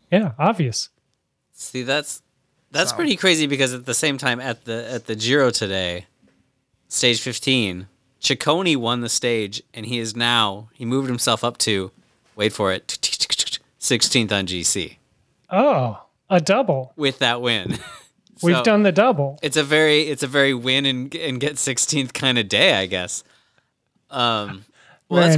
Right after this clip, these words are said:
Speaker 2: cool.
Speaker 1: nice.
Speaker 2: What do you know? Do you have any reporting, uh, Rob, from the men's version of this Joe Martin stage race? This Joe Martin guy.
Speaker 1: Well, hang on, quick, real quick, before we get into the men's actual results and stuff. T-, um, he did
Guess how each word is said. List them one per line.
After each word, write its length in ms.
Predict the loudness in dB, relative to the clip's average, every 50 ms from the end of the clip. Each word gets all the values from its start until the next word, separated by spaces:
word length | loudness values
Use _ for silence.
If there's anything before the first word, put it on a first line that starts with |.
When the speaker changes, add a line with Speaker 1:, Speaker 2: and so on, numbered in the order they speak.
| 6 6
Speaker 2:
cool. 60 | 6
Speaker 1:
nice. 220 | 4 4 2 -2 0
Speaker 2:
What 300 | 2 4 4 4 2 -2 -8
do 140 | -6 -2 -2
you 80 | 0 2
know? 300 | 2 2 2 2 0 -4
Do 140 | -4 -2
you 60 | 0 0
have 100 | 0 0
any 140 | -4 -4
reporting, 540 | -4 -6 -6 -4 -4 -4 -4 -4 -4 -6 -8
uh, 380 | -8 -8 -6 -6 -4 -4 -6 -6
Rob, 340 | -6 -6 -6 -6 -6 -8 -14 -18 _ _ _
from 560 | -16 -4 2 2 4 4 2 -2 -6 -10 -6
the 180 | -4 -4 -4 -4
men's 440 | -4 -2 0 2 2 2 0 -2 -2
version 340 | -2 -2 -2 -2 -4 -4 -6
of 120 | -6 -6 -4
this 180 | -2 -2 -2
Joe 280 | 0 0 2 2 2 2
Martin 440 | 2 0 0 0 -2 -6 -8 -10 -12 _ _
stage 360 | _ -10 -4 0 0 0 0 0
race? 200 | 0 0 0 0
This 140 | 0 -2 -4
Joe 260 | -2 0 2 2 2
Martin 320 | 2 0 0 -2 -2 -4
guy. 100 | -4 -2
Speaker 1:
Well, 240 | -2 -2 -2 -4 -8 _ _ _ _ _
hang 160 | -2 0 0 2
on, 160 | 0 0 -2
quick, 240 | 0 0 0 0 0
real 180 | 0 0 0 0
quick, 340 | 2 2 0 0 0 0 -2
before 380 | -2 -2 -2 -2 0 2 2
we 120 | 2 2 2
get 180 | 2 2 2
into 300 | 4 4 4 2 0 0
the 120 | 0 0 2
men's 400 | 4 4 4 2 2 0 -4 -6 -2
actual 420 | 0 0 0 2 0 2 2 2
results 640 | 4 2 2 2 2 2 2 2 2 0 0 0
and 100 | 0 0
stuff. 340 | 0 0 2 2 2 0 -2 -8
T-, 120 | -12 -12 -12 _ -2
um, 360 | 0 2 4 4 2 2 -2 -4 _ _ _ _ _ _
he 240 | _ 0 0 0 0 -6 _ _
did 500 | 0 2 4 4 2 2 0 -2 -6